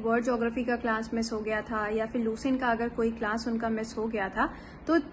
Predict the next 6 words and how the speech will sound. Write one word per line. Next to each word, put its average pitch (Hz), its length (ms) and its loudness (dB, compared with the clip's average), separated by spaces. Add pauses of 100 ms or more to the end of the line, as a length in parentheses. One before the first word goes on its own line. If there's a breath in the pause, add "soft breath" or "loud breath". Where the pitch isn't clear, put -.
(160)
particular 349 720 4
geography 240 460 2
subject 254 520 -4
से 285 140 0
जुड़े 220 260 -2
हुए 247 260 4